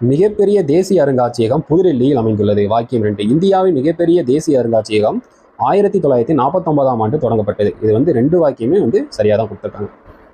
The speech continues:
அடுத்து, நவீன இந்தியாவின் பிரிட்டிஷ் இந்திய முதல் நாணயம் எந்த ஆண்டு வெளியிடப்பட்டது?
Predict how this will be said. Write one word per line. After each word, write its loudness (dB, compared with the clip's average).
அடுத்து, -4
நவீன 0
இந்தியாவின் 2
பிரிட்டிஷ் -4
இந்திய 0
முதல் 0
நாணயம் 2
எந்த 0
ஆண்டு 2
வெளியிடப்பட்டது? 0